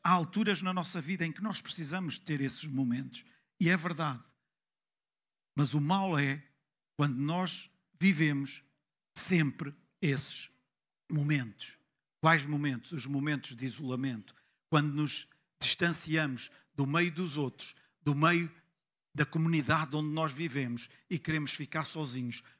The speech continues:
constantemente. Porque sabem, é isso mesmo que o inimigo quer e é isso mesmo que o inimigo procura. Quando estamos sozinhos, ficamos mais frágeis,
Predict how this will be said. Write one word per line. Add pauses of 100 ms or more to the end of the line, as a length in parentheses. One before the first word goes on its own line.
(100)
constantemente. (260)
Porque
sabem, (460)
é
isso
mesmo (280)
que
o
inimigo
quer (320)
e
é
isso
mesmo (320)
que
o
inimigo
procura. (300)
Quando
estamos
sozinhos, (380)
ficamos
mais
frágeis,